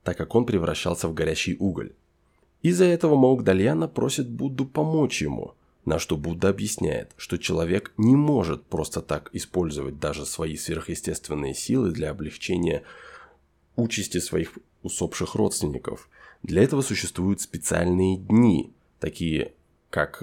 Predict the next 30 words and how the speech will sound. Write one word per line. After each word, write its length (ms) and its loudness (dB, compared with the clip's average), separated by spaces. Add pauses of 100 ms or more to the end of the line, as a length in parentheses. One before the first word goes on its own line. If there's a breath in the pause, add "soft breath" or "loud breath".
(180)
День 280 0
Праварены, 640 2
конец 360 -4
сезона 320 -2
дождей. 480 -6 (460 soft breath)
Обычно 540 0
этот 340 -4
праздник 420 2
проходит 460 -4
как 180 -4
раз-таки 400 -4
в 140 -8
пятнадцатый 720 0
день 200 2
седьмого 440 -2
месяца 420 -2
лунного 380 4
календаря, 680 2
когда 280 -4
монашеская 560 -2
община 320 -2
передаёт 500 -2
заслуги 420 -4
умершим 380 0
родителям. 560 -6 (960 soft breath)
Так 220 6
и 40 4
появился 440 2
этот 180 -4
праздник, 380 0